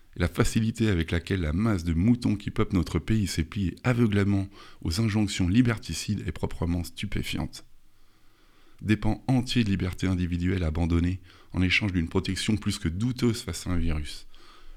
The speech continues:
Pas de résistance, ou si peu. Les Français, et bien d'autres bien entendu, demeurent passifs face à la disparition de leur liberté. On n'est plus dans une logique de droit, mais dans une logique de permission.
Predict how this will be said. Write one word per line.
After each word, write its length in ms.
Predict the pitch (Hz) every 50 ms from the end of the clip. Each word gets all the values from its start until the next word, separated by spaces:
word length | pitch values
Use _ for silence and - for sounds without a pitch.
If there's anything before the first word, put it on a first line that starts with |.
| - - - -
Pas 160 | 151 143 123
de 60 | 107
résistance, 840 | 104 110 104 95 98 92 - - - 104 107 107 110 107 - - - -
ou 80 | 95 85
si 240 | - - - 87
peu. 180 | 78 - - - - - - - - - - - - - - - - - -
Les 80 | 82 80
Français, 500 | - - - - 151 - 139 139 135 135 - - - - - - - - - - -
et 80 | 82 71
bien 180 | 78 87 95
d'autres 220 | 110 131 131 107 95
bien 160 | 92 82 78
entendu, 460 | 78 78 - 101 110 117 120 123 123 - - - - - - - -
demeurent 320 | - 95 98 98 107 104 -
passifs 420 | - - 101 - - - 110 -
face 240 | - - 82 - -
à 60 | 82
la 80 | 80 85
disparition 680 | 85 85 80 - - 82 76 73 80 78 - - 85 80
de 40 | 76
leur 140 | 73 78
liberté. 480 | 80 76 76 73 - - - - - - - - - - - - _ _ - _ - - - - - - - _ _ -
On 80 | 107
n'est 100 | 110 120
plus 140 | 120 - 139
dans 120 | 123 107
une 160 | 101 107 107 101
logique 320 | 104 101 98 113 110 95
de 120 | 90 95
droit, 260 | 98 104 101 120 120 113
mais 140 | 104 90
dans 120 | 85 90 87
une 200 | 85 95 92 90
logique 260 | 90 87 95 104 98
de 100 | 85 76
permission. 640 | 71 - - 107 95 90 87 85 80 - - 69